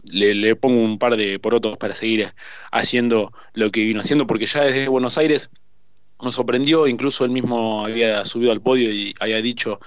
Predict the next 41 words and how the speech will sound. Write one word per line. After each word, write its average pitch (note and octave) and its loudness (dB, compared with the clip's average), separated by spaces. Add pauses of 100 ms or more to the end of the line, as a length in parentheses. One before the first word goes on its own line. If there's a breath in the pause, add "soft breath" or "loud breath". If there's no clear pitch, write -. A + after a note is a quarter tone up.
(360 loud breath)
eh, G2+ -2
muchos A#2+ -2
sponsors A#2+ -2
se - -2
bajaron A2+ 0
y G2+ -4
sin G#2 -12
embargo A2+ 0
mantuvo A2 2
ese A2 -4
ritmo G#2 -4 (240 loud breath)
significativo A#2+ 4
y, G#2+ 0 (440)
y A2+ -8 (220)
quizás C3+ 0
muy D#3+ 0
parecido D#3 2
a D3 4
lo C3+ 4
de C3+ 4
Álvarez, A#2 0
en A2+ -4
algún A#2 0
momento A#2+ 0
decayó, A2+ 2
pero, A#2 0 (480 loud breath)
eh, A2 0
lo A2 0
tiene C3+ 2
ahí B2+ 0
como A2 -4
candidato, A2+ 0 (340 loud breath)
así A2+ -2
que G2+ 2
in-, A2+ -6
ha A#2 -2
tenido B2+ 2
una A#2+ 0
temporada A2+ 0
muy C3 0
interesante A2+ -4